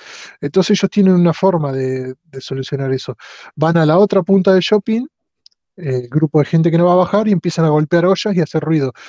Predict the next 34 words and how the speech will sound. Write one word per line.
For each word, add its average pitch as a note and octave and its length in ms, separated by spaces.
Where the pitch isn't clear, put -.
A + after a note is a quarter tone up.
Entonces E3 320
los E3+ 100
zombies G#3 440
rodean D#3+ 440
esa D#3+ 200
parte F3 300
porque C3+ 200
los C3+ 120
zombies D3+ 280
reaccionan C#3 360
con C#3 120
el C3+ 80
sonido. E3 340
Van E3 180
a E3+ 100
esa, D3+ 420
a D#3 60
esa D3+ 380
parte E3 380
de, C#3+ 280
del C#3+ 140
shopping G#3+ 440
y C#3 120
dejan D#3 320
libre F#3+ 380
la, B2+ 400
la A#2+ 200
bajada C3+ 400
esta C#3 180
que B2+ 80
tienen C3 280
del B2+ 140
otro C#3+ 180
lado. F3+ 200